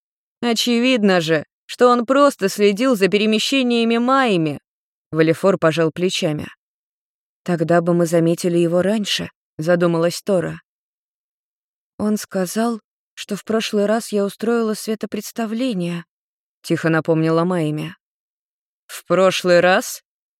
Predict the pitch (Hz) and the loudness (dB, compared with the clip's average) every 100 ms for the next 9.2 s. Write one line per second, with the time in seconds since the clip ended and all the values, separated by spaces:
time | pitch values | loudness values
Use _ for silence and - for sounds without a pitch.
0 | _ - 165 165 165 165 - 185 160 165 | _ -2 2 4 4 0 0 0 0 0
1 | 175 196 170 143 - 147 165 _ _ _ | -2 0 0 -2 -8 -14 -16 _ _ _
2 | _ _ _ _ _ 254 226 151 - - | _ _ _ _ _ 2 4 4 0 -12
3 | - _ _ - - 240 202 220 254 226 | -20 _ _ -6 2 4 4 2 2 2
4 | - - - _ _ _ _ _ _ _ | 0 -6 -12 _ _ _ _ _ _ _
5 | _ _ _ _ _ _ 190 185 - 190 | _ _ _ _ _ _ -2 -2 -4 -2
6 | 185 180 185 208 220 - 180 185 185 202 | 0 0 2 0 -2 -4 -6 -6 -6 -6
7 | - 214 180 180 170 180 165 - 202 190 | -2 -2 -2 -4 -2 -2 -4 -4 -4 -2
8 | 185 185 185 196 196 180 180 170 160 226 | -4 -2 -2 -2 -2 -2 -2 -2 -6 -8
9 | - | -10